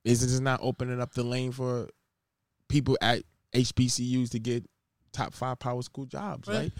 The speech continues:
Speaker 1: But my thing is, people were saying, I felt, well, Deion is rare.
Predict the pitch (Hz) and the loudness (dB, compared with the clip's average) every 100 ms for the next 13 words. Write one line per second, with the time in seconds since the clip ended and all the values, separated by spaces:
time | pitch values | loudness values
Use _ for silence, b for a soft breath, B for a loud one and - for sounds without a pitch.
0 | - - 135 180 - 165 139 170 147 139 | -8 -2 4 6 6 6 4 2 2 2
1 | 131 - 147 - 143 - b b b _ | 0 -2 0 4 4 2 b b b _
2 | 117 110 170 165 127 104 95 92 92 87 | -2 2 2 4 2 0 0 0 0 -2
3 | - | -8